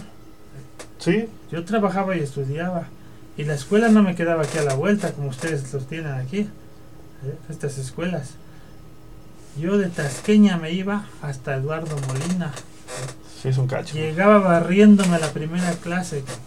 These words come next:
Speaker 2: Pero ese es tener interés de seguir
Speaker 1: Claro.
Speaker 2: adelante, seguir estudiando.
Speaker 1: Y lo repito, o sea,
Speaker 2: Sí.
Speaker 1: el tener una responsabilidad, ¿no?
Speaker 2: Bien. Y eso, eso implica, a que, bueno, muchos te preguntan,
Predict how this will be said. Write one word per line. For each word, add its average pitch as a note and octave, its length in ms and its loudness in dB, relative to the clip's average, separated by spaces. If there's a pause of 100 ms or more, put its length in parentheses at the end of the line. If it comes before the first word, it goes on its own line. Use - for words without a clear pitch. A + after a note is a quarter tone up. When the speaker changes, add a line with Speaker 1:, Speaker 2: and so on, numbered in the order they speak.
(500)
Speaker 2:
Pero D3 220 -4
ese F3+ 200 2
es G3 120 2
tener F#3 400 0
interés F3+ 640 0
de F3 60 0
seguir E3+ 380 0
Speaker 1:
Claro. C3+ 480 2
Speaker 2:
adelante, D#3 600 -2
seguir F3 280 -2
estudiando. D#3+ 760 -4 (180)
Speaker 1:
Y C3 120 0
lo A2+ 120 2
repito, A#2 380 0
o A2+ 60 0
sea, A2+ 200 2
Speaker 2:
Sí. - 100 -2
Speaker 1:
el A#2 200 0
tener A2+ 300 -4
una C3 180 0
responsabilidad, G#2+ 920 0
¿no? C#3+ 240 -2 (680)
Speaker 2:
Bien. C#3 220 -6 (1200)
Y F3+ 240 4
eso, G#3 420 4 (400)
eso F3+ 200 -2
implica, F3 640 -4 (160)
a D3+ 120 -2
que, C#3+ 100 -10 (120)
bueno, E3 240 -2
muchos E3+ 320 -6
te - 160 -10
preguntan, D3 500 -4